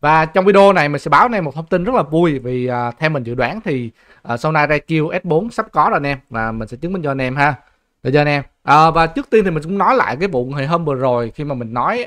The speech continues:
à, cái vụ là, à, liên quan tới những cái vật phẩm, ví dụ như tro tàn hoặc là chìa khóa tím này nọ ấy. Thì hôm vừa rồi anh em có đừng hiểu lầm, mình chỉ thông báo là anh em có thể là,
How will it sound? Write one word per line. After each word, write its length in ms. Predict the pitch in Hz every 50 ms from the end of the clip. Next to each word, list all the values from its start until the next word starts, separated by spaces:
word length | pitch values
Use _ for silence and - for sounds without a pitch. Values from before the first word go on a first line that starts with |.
| -
à, 260 | - 120 113 113 110 110
cái 100 | - 180
vụ 180 | 147 107 98 107
là, 160 | 110 107 98 - _ _ _ _ _ _ -
à, 180 | 127 123 123
liên 220 | 127 147 165 160 160
quan 200 | 165 160 160 156
tới 260 | - - 170 196 240
những 160 | 233 156 120
cái 100 | 156 214
vật 180 | 208 - - -
phẩm, 200 | - 104 85 127 175
ví 80 | 233
dụ 100 | 196 139
như 140 | 120 139 160 156
tro 140 | - 160 147
tàn 300 | 147 - 131 120 117 110 -
hoặc 80 | 110
là 80 | 113 113 -
chìa 100 | - 120
khóa 220 | - - 131 156
tím 240 | - - 175 185 247
này 80 | 254 151
nọ 140 | 104 95 98
ấy. 120 | 131 - - - - - _ _
Thì 280 | - - 143 147 147 151
hôm 220 | 156 170 190 185
vừa 80 | 170 160
rồi 100 | 135 156
anh 140 | 156 156 170
em 80 | 170
có 100 | 165 214
đừng 180 | 208 185 135 147
hiểu 160 | 160 143 151
lầm, 300 | 185 180 151 139 127 113 113 _ _
mình 120 | - 123
chỉ 140 | 113 - 135
thông 180 | 143 175 170 160
báo 200 | 151 147 180 226
là 180 | 208 151 113 107 _ _ _ _ _
anh 140 | _ - 151
em 200 | 151 156 156 156
có 80 | 139 170
thể 200 | 143 117 98 139
là, 260 | 165 156 127 117 110